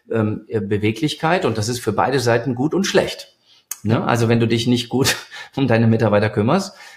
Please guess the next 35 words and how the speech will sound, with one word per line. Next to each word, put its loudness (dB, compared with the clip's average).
ähm, 2
dann -2
ist -2
egal, 0
wo 0
du 0
die, -4
wo, -6
wo -6
du -4
sitzt, -6
ob -8
du -4
auf -6
der -6
Schwäbischen 0
Alb -6
sitzt -8
oder -2
in -4
New -2
York, -2
äh, -4
du -6
hast -6
gute -4
Leute 0
oder -2
du -4
hast -6
sie -10
halt -6
dann -2
nicht -4
mehr. -14